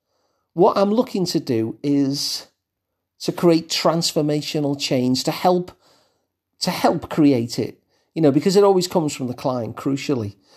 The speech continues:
But that's what I'm looking for. I'm looking for the person that I'm working with to undergo a transformational change. And so sometimes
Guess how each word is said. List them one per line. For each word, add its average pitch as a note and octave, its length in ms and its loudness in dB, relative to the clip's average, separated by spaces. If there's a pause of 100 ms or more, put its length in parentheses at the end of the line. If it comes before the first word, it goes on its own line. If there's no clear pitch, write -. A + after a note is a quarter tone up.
(220)
But - 380 2
that's G#3+ 240 -2
what A3+ 120 0
I'm F#3+ 140 2
looking F3+ 340 -2
for. D3 340 2
I'm D#3 140 2
looking F#3 340 0
for F3+ 120 -2
the D3+ 80 0
person G3 460 0
that G3+ 100 2
I'm E3 160 0
working E3 500 2
with - 400 -10 (380)
to - 200 -6
undergo D#3+ 480 4
a D3 60 -4
transformational D3+ 1120 -4
change. A#2 680 -4 (1300)
And G#3 120 4
so G#3+ 180 6
sometimes D3+ 1080 -2